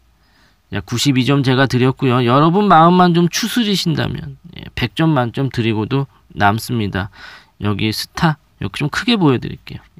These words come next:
예. 요 타로가 굉장히 긍정적인 거예요. 예. 자, 일단 내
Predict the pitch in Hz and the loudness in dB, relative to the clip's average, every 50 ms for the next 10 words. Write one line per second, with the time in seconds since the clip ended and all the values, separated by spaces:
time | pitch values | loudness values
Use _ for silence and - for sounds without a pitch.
0 | 143 - 131 - _ _ _ _ _ _ _ _ - - _ _ _ _ _ _ | -20 -20 -20 -20 _ _ _ _ _ _ _ _ -20 -20 _ _ _ _ _ _
1 | - 110 117 113 - - 147 131 123 120 127 156 160 135 127 117 120 113 113 113 | -8 -6 -6 -4 -2 0 0 0 2 2 0 0 0 0 0 -2 -2 -2 -2 -2
2 | 127 139 - - 123 120 120 143 147 147 135 135 123 117 104 - - - - - | -2 -2 -2 -2 -2 0 0 2 2 2 0 0 -2 -2 -4 -8 -10 -14 -16 -16
3 | - - 143 160 170 _ _ _ _ _ _ _ _ _ _ _ _ _ _ _ | -18 -20 -20 -20 -20 _ _ _ _ _ _ _ _ _ _ _ _ _ _ _
4 | _ _ _ _ _ _ _ _ _ - - _ - - - - - - _ _ | _ _ _ _ _ _ _ _ _ -20 -20 _ -20 -20 -20 -20 -20 -20 _ _
5 | _ _ _ _ _ _ _ _ _ _ _ _ - - 180 175 156 _ _ _ | _ _ _ _ _ _ _ _ _ _ _ _ -20 -20 _ _ _ _ _ _
6 | _ _ _ _ _ _ _ _ _ _ _ _ _ _ _ _ _ - - 110 | _ _ _ _ _ _ _ _ _ _ _ _ _ _ _ _ _ -10 -6 -4
7 | 113 120 131 127 127 165 165 156 127 135 139 143 | -2 -2 -2 0 2 4 4 4 4 4 4 2